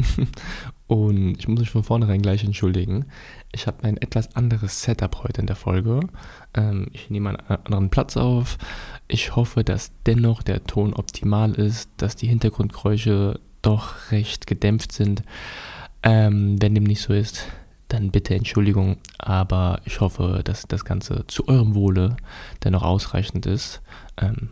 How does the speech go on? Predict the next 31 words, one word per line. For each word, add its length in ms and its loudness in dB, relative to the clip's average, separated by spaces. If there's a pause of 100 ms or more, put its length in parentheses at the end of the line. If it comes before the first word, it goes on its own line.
heute 160 0
ist 60 0
eine 80 2
Ausnahme, 560 0
wie 80 -6
gesagt, 400 -2
das 140 -8
ist 120 -8
alles 200 -4
so 80 0
ein 100 2
bisschen 480 -2 (200)
drunter 260 2
und 160 -2
drüber 160 4
gerade 260 0
bei 140 4
mir. 260 4 (960)
Aber 280 2
ich 160 -6
wollte 120 2
es 60 -2
mir 80 4
nicht 260 4
nehmen 240 6
lassen, 420 4 (460)
dennoch 200 4
die 100 0
heutige 260 2
Folge 300 2
aufzunehmen, 680 2